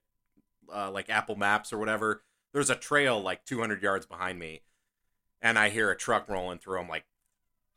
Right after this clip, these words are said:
son of a bitch. And I'm sitting there and I'm like, "Why am I even out here?"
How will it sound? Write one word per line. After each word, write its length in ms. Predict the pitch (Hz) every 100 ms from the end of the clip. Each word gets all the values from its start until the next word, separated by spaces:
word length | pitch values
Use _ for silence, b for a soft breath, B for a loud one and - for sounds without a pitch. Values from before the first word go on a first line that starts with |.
| -
son 360 | - - 180
of 80 | 214
a 60 | 117
bitch. 440 | - 160 156 -
And 80 | 127
I'm 80 | 120
sitting 340 | - 180 190
there 160 | 139 127
and 80 | 123
I'm 80 |
like, 160 | 120 120
"Why 140 | 165 285
am 80 |
I 100 | 311
even 160 | 302 262
out 220 | 233 226
here?" 300 | 170 135 214